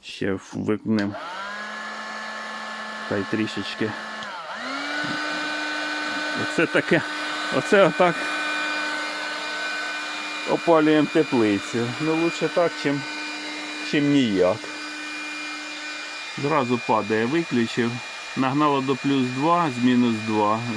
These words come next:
Зараз мінус один опять падає. Все позамерзало. Ось, якщо дивитися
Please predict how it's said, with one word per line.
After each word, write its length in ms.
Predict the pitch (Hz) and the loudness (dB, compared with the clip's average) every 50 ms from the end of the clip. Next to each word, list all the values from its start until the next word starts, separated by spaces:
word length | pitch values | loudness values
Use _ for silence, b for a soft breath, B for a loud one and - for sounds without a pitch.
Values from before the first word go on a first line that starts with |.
| 113 120 | -2 0
Зараз 320 | 127 131 135 131 120 117 113 - - - 135 117 | 0 0 2 2 0 0 -2 -4 -6 -4 0 2
мінус 400 | 120 127 123 120 120 117 - 127 | 4 4 4 4 2 0 0 -2
один 340 | 117 107 104 98 92 98 | 0 2 2 2 2 2
опять 380 | 95 95 - 110 101 98 - - | 0 -2 0 -2 -2 -2 -2 0
падає. 440 | 139 131 131 123 113 107 104 104 104 - - - - - - - - - - | 0 2 2 4 4 4 4 4 2 -2 -8 -12 -12 -12 -12 -12 -12 -12 -10
Все 240 | - - 151 147 143 | -4 0 0 2 2
позамерзало. 1040 | - 135 123 - 131 123 120 123 117 104 107 101 104 101 92 92 95 98 104 107 107 - - - - - - - - - - - 104 104 101 101 | 4 2 4 4 6 6 8 6 6 6 4 4 4 4 6 4 4 4 4 2 0 -4 -6 -6 -4 -6 -6 -8 -8 -10 -10 -6 -2 0 0 0
Ось, 180 | 101 - - | 0 0 0
якщо 360 | 110 107 104 - - - 117 | 0 0 0 0 -2 -2 0
дивитися 760 | 107 107 120 120 131 147 151 135 - 120 110 - - 131 120 | 2 4 6 6 6 6 4 4 4 2 0 0 0 -4 -4